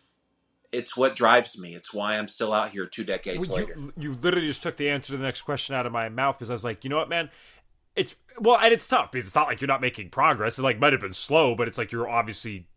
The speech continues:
Speaker 2: getting better in every way, like, all the time." Uh, but I was gonna ask, yeah, like, what the heck encourages someone to keep going for so long? Because that, that's tough, man. Many people would probably just throw in the towel and say, "Hey, I'm not gonna do this." But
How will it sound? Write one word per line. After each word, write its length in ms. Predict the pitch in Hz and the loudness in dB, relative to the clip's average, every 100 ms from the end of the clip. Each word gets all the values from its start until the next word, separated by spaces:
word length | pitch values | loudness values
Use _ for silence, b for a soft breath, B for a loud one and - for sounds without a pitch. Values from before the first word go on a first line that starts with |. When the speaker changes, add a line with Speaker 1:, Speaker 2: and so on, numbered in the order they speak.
| _ | _
Speaker 2:
getting 320 | - 135 127 120 | 0 2 2 4
better 320 | 120 156 113 | 6 6 4
in 80 | 120 | 2
every 280 | 143 123 127 | 0 2 2
way, 240 | 139 180 | 4 4
like, 160 | 107 104 | 2 -2
all 140 | 107 | -2
the 100 | 107 | -2
time." 360 | 180 220 139 - B B B | 0 0 0 -4 B B B
Uh, 140 | 151 139 | 2 4
but 100 | 160 | 4
I 80 | |
was 120 | 156 139 | 4 2
gonna 160 | 180 | 2
ask, 280 | 151 190 - | 6 4 4
yeah, 80 | 175 | -4
like, 180 | 117 98 | -4 -4
what 200 | 147 - | -4 -4
the 100 | 135 | -4
heck 300 | 139 139 - | -2 -4 -6
encourages 520 | 127 147 160 139 127 | -6 -2 -2 -2 -6
someone 280 | 139 123 117 | -6 -8 -10
to 80 | |
keep 240 | 117 135 127 | -8 -10 -4
going 320 | 131 165 139 | -4 -4 -6
for 200 | - 120 | -8 -8
so 240 | 113 123 | -6 -4
long? 360 | 113 117 165 175 | -2 -2 -2 -4
Because 360 | 110 117 107 - b b b | -10 -6 -8 -8 b b b
that, 200 | 123 135 | -4 -4
that's 280 | 135 156 - | -2 -4 -6
tough, 360 | - 185 247 - | -2 2 2 0
man. 240 | 117 135 | -4 -4
Many 200 | 127 135 | -2 -4
people 320 | 135 151 151 | -4 -4 -2
would 120 | 151 131 | -4 0
probably 400 | 139 139 135 139 | 0 0 -4 -6
just 200 | 127 - | -6 -6
throw 160 | 147 | -4
in 80 | 143 | -4
the 60 | 120 | -6
towel 280 | 139 156 | -2 -2
and 100 | 156 | -4
say, 140 | - 117 | -8 -6
"Hey, 60 | |
I'm 160 | 123 123 | -4 -4
not 160 | 123 120 | -6 -6
gonna 180 | 117 | -10
do 160 | 107 135 | -8 -6
this." 220 | 175 113 | -6 -6
But 260 | - 113 | -4 -4